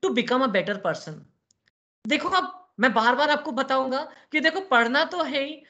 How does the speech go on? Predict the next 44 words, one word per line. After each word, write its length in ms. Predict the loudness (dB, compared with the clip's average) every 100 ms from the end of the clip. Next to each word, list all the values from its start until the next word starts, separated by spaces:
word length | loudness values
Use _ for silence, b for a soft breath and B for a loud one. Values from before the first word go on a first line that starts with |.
| b
तो 80 | -10
क्यों 200 | -4 -4
नहीं 120 | -2
उस 100 | -4
चीज 200 | -6 -8
को 120 | -6 -4
सही 240 | 0 0
दर-, 200 | 0 -2
सही 280 | -2 0 0
नजरिए 300 | 0 -2 -4
से 120 | -4
देख 240 | -6 -4
करके 220 | -4 -4 -6
पढ़े। 320 | -8 -12 -16 b b b
So 100 | 4
I 80 | 6
always 360 | 8 6 2 -4
feel 340 | -2 0 2
that 180 | 2 0 -4
studying 520 | -6 0 2 2 -2 -4
is 60 |
an 100 | -4 -4 -8
opportunity, 640 | 2 2 2 0 -6 -6 -10 b b
उसको 200 | -8 -4
उस 120 | -4 -2
तरीके 260 | -4 -6
से 140 | -8 -10
पढ़ो। 380 | -10 -14 -16 _ b b
मैं 80 | 2
हमेशा 320 | 2 2 2
सोचता 360 | 0 0 -2 -4
हूँ 180 | -6 -8 B -6
कि 80 | -2
कितने 380 | -2 -2 -4
सारे 360 | -4 -4 0 0
लोगों 340 | 2 4 4
ने 240 | 4 2 -6 B _
कितने 320 | -4 -2 -4
सारे 300 | -2 0 0
साल 440 | -2 -2 2 4 4
अपनी 220 | 0 -4
जिंदगी 360 | -4 -2 -2 -2
के 140 | -2
दिए 380 | -2 -2 -4